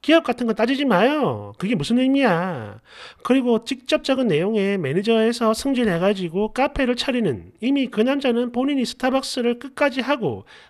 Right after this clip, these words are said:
카페를 차리겠다고 목표를 정해놨네요. 그런 사람한테 자기 개발해가지고 다른 직업 구하기를 원하는 겁니까? 마지막으로 스벅 매니저가 술 먹는 게 관리자 역할이라고? 어이가 없네. 그렇다면 일반 기업 과장, 팀장급 이상이면 일주일에 칠 일 동안 매일매일 먹어야겠네.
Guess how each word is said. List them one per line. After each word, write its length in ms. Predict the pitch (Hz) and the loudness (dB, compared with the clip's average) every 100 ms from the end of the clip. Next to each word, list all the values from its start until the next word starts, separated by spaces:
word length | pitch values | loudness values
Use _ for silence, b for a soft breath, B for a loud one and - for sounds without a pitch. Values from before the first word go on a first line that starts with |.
| - | 2
카페를 420 | 254 269 254 226 | 2 4 2 0
차리겠다고 720 | - 285 262 226 226 196 196 | 2 0 2 0 0 0 2
목표를 440 | 190 233 - 269 | 0 2 0 -2
정해놨네요. 720 | 214 143 196 254 277 156 202 370 _ B B B B | -2 0 4 4 4 0 -2 -8 _ B B B B
그런 220 | - 277 | 4 4
사람한테 560 | 330 294 247 240 240 240 | 6 6 6 4 2 0
자기 260 | 240 254 269 | 2 0 2
개발해가지고 640 | 254 240 220 202 196 202 | 2 4 4 2 2 0
다른 240 | - 147 | 0 0
직업 220 | 196 220 - | 0 -4 -2
구하기를 400 | 170 190 220 214 | 2 2 2 2
원하는 320 | 139 175 226 | 2 2 2
겁니까? 560 | 214 214 208 233 320 392 _ _ B B B | 2 0 0 0 0 -4 _ _ B B B
마지막으로 800 | - 160 208 262 247 214 220 208 127 | 2 4 6 6 6 4 2 0 -2
스벅 340 | - 220 285 | -4 -2 0
매니저가 440 | 240 196 214 220 | 2 2 2 2
술 200 | 226 - | 0 0
먹는 200 | 208 233 | 0 0
게 80 | 240 | 0
관리자 320 | 240 147 220 214 | -2 -2 2 2
역할이라고? 720 | 220 269 247 151 127 196 311 _ _ _ _ | 2 0 2 0 -2 -8 -12 _ _ _ _
어이가 340 | - 147 208 226 | -6 -2 2 2
없네. 320 | 202 190 269 b b b _ | 2 -2 -4 b b b _
그렇다면 580 | 226 269 262 220 220 - | -2 0 2 2 0 -2
일반 380 | 208 262 269 269 | 0 2 2 2
기업 200 | 247 240 | 0 2
과장, 320 | 240 254 214 | 4 4 2
팀장급 440 | - 285 262 247 175 | 0 0 0 0 -2
이상이면 520 | 165 233 196 214 185 | -2 0 2 0 -2
일주일에 500 | 190 262 269 277 233 | -2 -2 0 0 0
칠 240 | 233 - 320 | 0 0 0
일 80 | 311 | 0
동안 300 | 269 196 113 | 0 0 0
매일매일 420 | 143 277 320 302 | 2 4 4 4
먹어야겠네. 960 | 262 269 226 165 117 104 110 110 98 | 4 4 4 2 -4 -8 -10 -14 -18